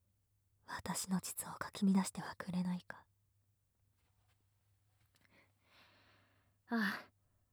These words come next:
勇者と子作りをしたい。勇者の精液を好みで全て絞り取りたい。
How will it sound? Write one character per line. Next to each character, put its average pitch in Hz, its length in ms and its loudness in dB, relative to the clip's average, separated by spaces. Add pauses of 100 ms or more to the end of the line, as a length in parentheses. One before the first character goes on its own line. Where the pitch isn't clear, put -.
(160)
勇 226 200 6
者 196 160 -4
と - 100 -12
子 196 160 -4
作 214 240 -2
り 175 180 -4
を 185 40 -4
し - 80 -10
た 190 160 -6
い。 - 160 -14 (1500)
勇 247 160 8
者 233 160 2
の 208 120 0
精 233 240 6
液 214 260 2
を 190 60 -4
好 226 240 2
み 226 100 4
で 233 80 2
全 233 280 2
て - 100 -12
絞 214 320 2
り 220 80 -2
取 202 140 -2
り 202 40 -6
た 214 120 -8
い。 - 20 -4